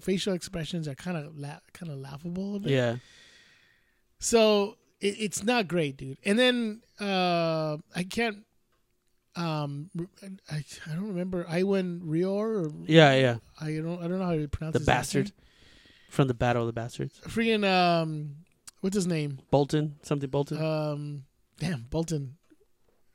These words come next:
Speaker 1: Uh,
Speaker 2: I think everybody knows what we're talking about.
Speaker 1: Yeah.
Speaker 2: Dude from Game of Thrones, that was a bastard.
Speaker 1: Yeah, he's typically, he's basically playing the same character.
Speaker 2: Oh, really?
Speaker 1: Yeah. So, um, so that's the first two episodes.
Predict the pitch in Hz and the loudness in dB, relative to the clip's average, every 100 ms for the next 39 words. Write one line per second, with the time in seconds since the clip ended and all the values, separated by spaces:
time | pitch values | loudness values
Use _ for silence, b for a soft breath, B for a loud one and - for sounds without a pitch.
0 | _ - 147 143 143 143 139 143 151 _ | _ -8 -6 -4 -4 -6 -6 -8 -10 _
1 | 226 175 151 151 127 143 135 120 123 123 | -4 2 4 4 6 6 6 4 2 2
2 | 117 123 120 117 214 175 139 143 185 190 | 4 2 4 6 6 6 2 4 4 6
3 | 208 190 190 196 156 131 127 113 123 131 | 8 8 10 10 10 4 0 -4 0 0
4 | 139 - 120 113 - 208 220 160 151 208 | 0 -4 -8 -8 -6 4 6 6 4 4
5 | 190 165 262 240 214 196 208 170 240 220 | 2 4 4 6 2 4 0 6 4 4
6 | 180 165 202 160 185 160 170 147 139 151 | -2 4 4 4 2 2 0 -4 -6 -14
7 | 156 _ 147 151 131 151 - 160 139 139 | -16 _ 6 8 8 4 2 -2 -2 -6
8 | - b b b b b - 214 208 185 | -16 b b b b b 4 10 10 8
9 | - _ 202 190 180 175 170 147 _ _ | 2 _ 0 4 4 0 -6 -10 _ _
10 | _ _ _ _ _ _ 233 294 339 311 | _ _ _ _ _ _ 4 6 6 4
11 | 220 262 - 214 165 131 143 143 - | 6 6 8 6 6 0 -4 -6 -14